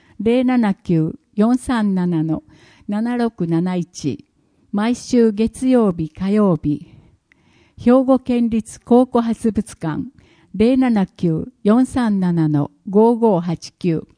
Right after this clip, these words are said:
一日、八日、十五日、二十二日。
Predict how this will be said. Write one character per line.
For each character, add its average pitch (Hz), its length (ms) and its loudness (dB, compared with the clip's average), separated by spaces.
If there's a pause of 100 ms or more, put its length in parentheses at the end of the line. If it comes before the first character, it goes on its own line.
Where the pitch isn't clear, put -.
(560)
一 247 260 -2
日、 - 480 -8
八 208 260 0
日、 196 440 -10
十 226 280 0
五 233 140 2
日、 160 600 -4
二 226 220 0
十 202 240 4
二 165 160 -2
日。 170 500 -8